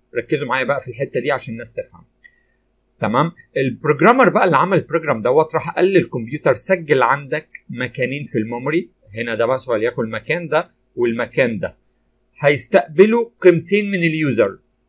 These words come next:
رقم أول اسمه نمبر وان والرقم التاني اسمه نمبر تو. يبقى هو راح سمى ده نمبر وان وراح سمى ده نمبر تو. يعني هو مكان في الذاكرة، ده اسمه variable،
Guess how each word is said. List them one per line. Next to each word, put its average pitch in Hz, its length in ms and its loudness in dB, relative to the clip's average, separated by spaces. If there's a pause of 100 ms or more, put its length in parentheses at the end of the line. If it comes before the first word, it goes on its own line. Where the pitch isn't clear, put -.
رقم 185 320 6
أول 190 460 4
اسمه 165 280 0
نمبر 160 300 4
وان 202 260 2
والرقم 160 480 2
التاني 170 400 -2
اسمه 156 220 -4
نمبر 135 280 2
تو. 104 240 -8 (320)
يبقى 139 260 4
هو 220 240 8
راح 175 240 8
سمى 165 320 2
ده 135 160 4
نمبر 175 240 2
وان 190 200 0
وراح 147 300 2
سمى 151 320 0
ده 135 100 4
نمبر 143 300 0
تو. 98 260 -8 (840)
يعني 120 280 2
هو 214 220 6
مكان 220 380 0
في 180 100 -6
الذاكرة، 151 460 2
ده 107 160 0
اسمه 180 240 -2
variable، 160 400 4